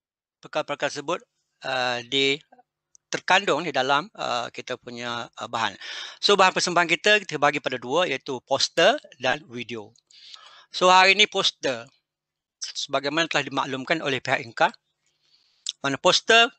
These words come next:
pastikan kumpulan menyediakan poster dalam saiz A O, kan? Iklan asal A,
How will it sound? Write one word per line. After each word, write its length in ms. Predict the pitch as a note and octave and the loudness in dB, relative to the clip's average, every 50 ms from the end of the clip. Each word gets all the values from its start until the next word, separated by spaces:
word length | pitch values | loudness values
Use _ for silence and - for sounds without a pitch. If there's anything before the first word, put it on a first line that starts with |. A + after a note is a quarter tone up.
| _ _ | _ _
pastikan 480 | _ - D3 - F3 D#3+ - G3+ G3+ - | _ -6 -4 -2 -2 0 0 0 0 -2
kumpulan 560 | - D3+ C#3 - - F3 F3 F#3 F#3 F#3+ F#3+ | -6 -10 -8 -4 0 4 6 6 6 6 4
menyediakan 640 | F3 D#3+ D#3 D#3 D3+ D3 D#3+ F3+ E3+ F#3 F#3 F#3 G3+ - _ | 0 -2 -2 -2 0 2 2 2 2 2 0 0 -4 -8 _
poster 480 | - D3 C#3+ - - _ F3+ F3 F3+ | -4 -4 -4 -6 -4 _ 2 2 4
dalam 240 | F3 C#3+ C#3 D3 C#3+ | 4 2 2 2 0
saiz 400 | - - D#3+ D3+ D#3 E3+ E3 - - - _ _ - | 2 4 4 6 6 6 4 2 -2 -12 _ _ -6
A 240 | D#3+ E3 E3 E3+ - - - F#3+ | -2 -2 -2 -2 -4 -6 -8 -6
O, 240 | F3 D3 A#2 A#2 _ | -6 -6 -8 -10 _
kan? 160 | - D3 A3+ - _ _ _ _ _ _ _ _ | -8 -8 -8 -8 _ _ _ _ _ _ _ _
Iklan 320 | C#3 - - D3+ C#3+ - C#3 | -10 -2 0 0 0 0 -2
asal 400 | C3+ - - E3 F#3 G#3 - - | -4 -2 -2 -2 -2 -2 -4 -12
A, 240 | _ - C#3 C3 | _ -8 -6 -4